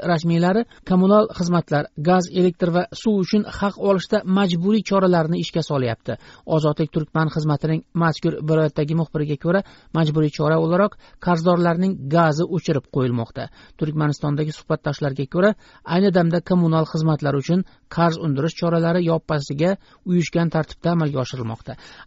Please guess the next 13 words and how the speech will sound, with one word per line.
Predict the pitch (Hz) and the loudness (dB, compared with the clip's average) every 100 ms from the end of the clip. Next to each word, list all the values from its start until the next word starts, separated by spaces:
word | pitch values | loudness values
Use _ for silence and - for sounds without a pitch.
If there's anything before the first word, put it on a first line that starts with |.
| 160 | 0
Ayrim | 202 190 | 2 2
hollarda | 185 160 151 147 185 - 151 | 2 2 0 0 -4 -4 -2
gazchilar | 160 151 165 185 | 0 -2 -4 -4
huquq | - 190 185 | -2 -4 -2
tartibot | 165 147 147 170 165 | -4 -4 -4 -6 -4
idoralari | 156 151 135 127 156 | -2 0 0 -2 -2
vakillari | 170 - 160 123 117 | -4 -2 -2 -2 -4
bilan | 143 156 | -4 -4
birgalikda | 160 170 165 - 185 - - | -2 -2 -2 0 -2 -2 0
uyma-uy | 190 175 147 139 131 | 2 4 2 0 -2
yurishibdi. | 131 123 - - 131 123 _ | -2 -6 -10 -10 -10 -10 _
Toshqovuz | 160 156 160 156 | -2 2 2 2
viloyatidagi | 151 160 156 151 147 175 | 2 0 0 -2 0 0